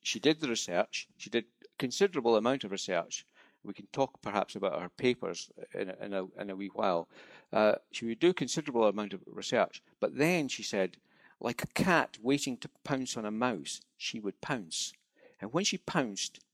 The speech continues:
she wrote. And she wrote pretty steadily, pretty fast. In general, eight, ten weeks to write a novel. Some novels gave her trouble. Um, another interesting thing to say about her, because she had,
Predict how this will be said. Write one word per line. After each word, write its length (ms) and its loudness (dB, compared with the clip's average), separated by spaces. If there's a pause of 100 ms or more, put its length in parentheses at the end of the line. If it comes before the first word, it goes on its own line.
(320)
she 200 -4
wrote. 380 -2 (520)
And 80 -8
she 160 -2
wrote 380 4 (1300)
pretty 220 2
steadily, 640 4
pretty 240 -2
fast. 540 -4 (520)
In 160 2
general, 480 4
eight, 420 4
ten 280 -2
weeks 260 -6
to 100 -6
write 200 2
a 20 -12
novel. 320 -4 (160)
Some 320 -2
novels 340 2
gave 220 2
her 80 -4
trouble. 380 -4 (1160)
Um, 320 0 (640)
another 320 4
interesting 500 -4
thing 220 -4
to 100 -10
say 160 2
about 240 4
her, 180 0
because 280 -6
she 100 2
had, 80 0